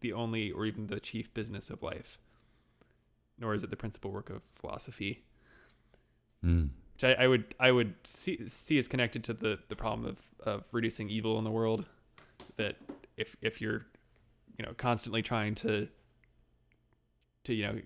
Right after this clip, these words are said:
Speaker 1: get rid of suffering and, and cut out all the unpleasant parts, that you're kind of missing the point. And because that's kind of a, it's, it's only, it's only, like, a,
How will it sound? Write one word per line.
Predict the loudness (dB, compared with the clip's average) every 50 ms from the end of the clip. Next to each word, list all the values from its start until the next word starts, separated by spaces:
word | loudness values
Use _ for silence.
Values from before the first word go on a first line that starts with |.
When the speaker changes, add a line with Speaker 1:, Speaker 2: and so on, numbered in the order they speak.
| -12 -8 -4
Speaker 1:
get | -2 0 2
rid | 2 0 0
of | -2
suffering | -2 -4 -4 -4 -4 -4 -4 -2 -2 -4 -6 -6 -6
and, | -4 -4 -4 -4 -4 -6 -8 -10 -12 -16 _ _ _ _ _ _ _ _ -20 _ _ _ _ _ _ _ _ _ _ _ _ _ _ _ -14 -10
and | -8 -8 -8 -8 -10 -10
cut | -6 -2 0
out | 0 2 0 0 -2 -2
all | -2 0 0 0
the | 0 0 -2 0 -2
unpleasant | -2 -4 -4 -4 -6 -6 -6 -10 -12
parts, | -8 -6 -6 -6 -6 -4 -4 -4 -6 -6 -10 -18 _ _ _ _ _ _ _ _ _ _ _ _ _ _ _ _ _ _ _ _
that | -10 -10 -10 -10 _ _
you're | -4 -4 -4 -4
kind | -2 -2 -2
of | -4 -4 -8 -12 _ _ _ _ _ _ _ _ _ -12
missing | -10 -8 -6 -6 -6 -6
the | -8
point. | -8 -6 -6 -4 -4 -6 -6 -8 _ _ _ _ _ _ _ _ _ _ _ _ _ _ _ _ _ _ _ _ _ _ -14
And | -14 -14 -14 -8
because | -4 -2 0
that's | 0 0 -2 -4 -4
kind | -4 -4 -2
of | -2 -2 0
a, | 0 0 -2 -2 -6 -14 _ _ _ _ _ _ _ _ _ _ _ _ -20 -20 -20 _ _ _ _ -20 _ _ _ _ _ _ _ _ -20 _ _ _ -20 -20 -20 _ _ _ -4
it's, | -2 2 4
it's | 6 6 6
only, | 6 4 6 4
it's | 4 4 4
only, | 4 4 6
like, | 6 4 4 4
a, | 2 0 0 0 -2 0 0 0 2 0 -2 -4